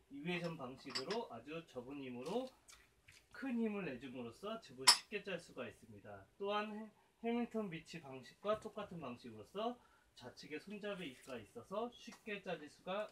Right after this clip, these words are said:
있습니다. 먼저 레모네이드는 에이드란 것은 항상 탄산수 또는 물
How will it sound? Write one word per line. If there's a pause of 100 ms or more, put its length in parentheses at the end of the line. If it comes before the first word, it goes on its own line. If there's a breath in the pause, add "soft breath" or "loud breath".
(120)
있습니다. (2250)
먼저
레모네이드는
에이드란
것은
항상 (380)
탄산수
또는
물